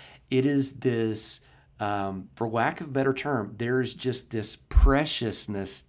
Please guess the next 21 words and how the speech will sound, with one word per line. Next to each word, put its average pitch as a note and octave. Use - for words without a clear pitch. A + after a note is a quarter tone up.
to G#2+
the A2+
long A2+
pause C#3+
before A2
anyone B2
else A#2
is A2
awake A2+
and A2
before A#2
everything B2
else G#2
is A2+
happening. F#2
There's F#2+
no G#2+
talking. E3
I'm F#2
just G#2
alone. B2+